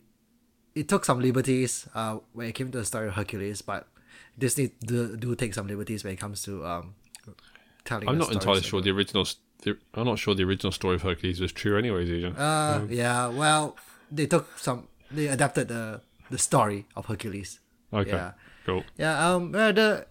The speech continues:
Speaker 1: it was a standard Disney film. Um. I think most people considered the Hercules and Anastasia was when the renaissance of, um, Disney ended, pretty
Speaker 2: Okay.
Speaker 1: much. And then after that, they didn't do many good films.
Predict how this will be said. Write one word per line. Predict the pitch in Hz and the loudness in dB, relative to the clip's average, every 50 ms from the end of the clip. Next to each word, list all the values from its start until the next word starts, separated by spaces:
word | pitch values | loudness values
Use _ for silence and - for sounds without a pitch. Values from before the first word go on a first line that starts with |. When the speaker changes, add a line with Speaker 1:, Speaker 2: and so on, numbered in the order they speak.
| - _ _ _ - | -20 _ _ _ -4
Speaker 1:
it | 175 196 | 0 2
was | 196 202 185 | 4 4 4
a | 196 165 | 4 4
standard | - 180 175 180 170 | 4 4 4 4 4
Disney | 135 127 - 135 | 2 2 2 2
film. | 120 127 113 120 120 135 151 - - | 2 2 0 0 -2 -6 -10 -12 -8
Um. | 120 127 127 120 | -6 -6 -6 -6
I | 117 139 | -6 -2
think | 139 180 185 185 - - - - _ _ - - - - | 2 2 2 2 -2 -6 -14 -16 _ _ -20 -20 -18 -10
most | - 165 175 180 170 - | -4 0 2 2 2 2
people | 160 135 156 151 147 139 | 2 2 4 4 4 2
considered | - - 135 131 - - 123 127 131 131 - - _ _ _ _ | 0 0 -2 -2 0 0 2 2 0 0 -4 -8 _ _ _ _
the | 139 131 120 | -8 -4 -2
Hercules | 117 131 127 - 143 135 131 135 120 - | 0 0 2 2 2 4 4 4 2 0
and | 123 113 107 - | -2 -6 -6 -6
Anastasia | - 127 123 113 - - 120 117 113 101 107 104 110 - - - - - - - - - - _ | -8 -6 -6 -4 -2 -2 -2 -2 -2 -2 -4 -8 -8 -10 -14 -20 -20 -20 -20 -20 -20 -20 -18 _
was | - 123 120 120 117 110 - - - - | -6 -4 -4 -2 -2 -2 -4 -4 -4 -6
when | - 131 135 131 131 131 | -6 -4 -4 -2 -2 -2
the | 120 117 117 | -2 -4 -2
renaissance | 113 123 123 127 123 117 127 127 127 131 123 - 117 | -2 -2 0 0 0 0 0 0 0 -2 -4 -4 -4
of, | 113 113 107 - - | -4 -4 -6 -8 -10
um, | - 110 107 104 110 104 | -8 -8 -8 -8 -8 -6
Disney | 120 117 - 131 120 - | -6 -6 -6 -6 -8 -8
ended, | 120 127 135 147 175 - - - - _ _ _ - - _ _ _ _ _ _ _ _ _ _ _ _ _ _ _ - - - _ _ _ _ | -8 -4 -2 -2 -2 -2 -4 -10 -20 _ _ _ -20 -20 _ _ _ _ _ _ _ _ _ _ _ _ _ _ _ -20 -20 -20 _ _ _ _
pretty | - - 85 90 | -2 0 2 4
Speaker 2:
Okay. | 101 101 - 85 | 4 2 2 0
Speaker 1:
much. | 90 107 | -2 -2
And | 127 131 | -4 -4
then | 131 131 135 131 - - | -4 -4 -4 -6 -8 -6
after | 131 127 127 - - 147 | -6 -6 -4 -2 -2 0
that, | 135 143 135 - - | 0 0 0 -2 -4
they | 127 127 117 | -6 -6 -4
didn't | 110 123 131 131 135 123 | -4 -4 -4 -2 -2 0
do | 131 131 | 0 0
many | 120 120 117 117 120 123 123 120 123 127 113 107 | 0 -2 -4 -4 -6 -6 -8 -10 -12 -14 -16 -12
good | 107 127 123 - - | -10 -8 -8 -8 -8
films. | - 143 131 135 147 160 143 - - | -6 -4 -4 -4 -4 -6 -10 -12 -16